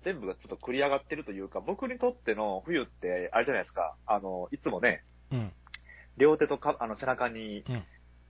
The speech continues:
Speaker 1: あの、紙の塊をかた-、あの、か-、
Speaker 2: <laughs>
Speaker 1: 抱えてというか、<laughs> 装備して走り回る日、冬じゃないですか。
Speaker 2: そうですね。
Speaker 1: 今年はね、冬込みないんですよ。
Speaker 2: ねえ、ちょっとないんですよね。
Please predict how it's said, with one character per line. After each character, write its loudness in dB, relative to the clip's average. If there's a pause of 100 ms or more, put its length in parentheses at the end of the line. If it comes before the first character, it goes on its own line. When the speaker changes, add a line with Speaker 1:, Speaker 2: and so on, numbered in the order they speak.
Speaker 1:
あ 0
の、 -6
紙 2
の 4
塊 6
を 6
か -6
た-、 4 (260)
あ -6
の、 -6
か-、 -10 (160)
Speaker 2:
<laughs> -16
Speaker 1:
抱 6
え 6
て 0
と -4
い -2
う -2
か、 2 (380)
<laughs> -6
装 2
備 0
し -10
て -6 (560)
走 -6
り 0
回 6
る -2
日、 -12 (1120)
冬 0
じ -4
ゃ -6
な -6
い -8
で -12
す -8
か。 6
Speaker 2:
そ 2
う -4
で -6
す -12
ね。 -2 (1300)
Speaker 1:
今 -18 (120)
年 2
は 8
ね、 0
冬 4
込 4
み 2
な 8
い 2
ん -2
で 0
す -12
よ。 -10
Speaker 2:
ね 2
え、 -16
ち -4
ょ -10
っ -20
と -6
な 4
い 0
ん -4
で -6
す -10
よ -10
ね。 -8